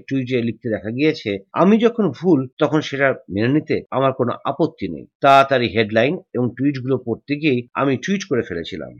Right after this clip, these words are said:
সবাই জানেন বাংলাদেশকে কে স্বাধীন করেছিল। ইঙ্গিত ছিল নরেন্দ্র মোদী ইন্দিরা গান্ধীর নাম নেননি।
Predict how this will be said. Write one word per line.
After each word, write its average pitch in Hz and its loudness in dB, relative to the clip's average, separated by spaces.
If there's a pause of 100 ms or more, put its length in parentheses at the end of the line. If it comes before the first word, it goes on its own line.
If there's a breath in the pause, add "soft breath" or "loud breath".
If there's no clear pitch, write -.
(120)
সবাই 135 2
জানেন 117 0 (140)
বাংলাদেশকে 120 -2
কে 156 -4
স্বাধীন 101 -6
করেছিল। 82 -12 (180)
ইঙ্গিত 226 6
ছিল 107 0
নরেন্দ্র 143 2
মোদী 127 0 (100)
ইন্দিরা 202 6
গান্ধীর 113 -2
নাম 156 4
নেননি। 87 -4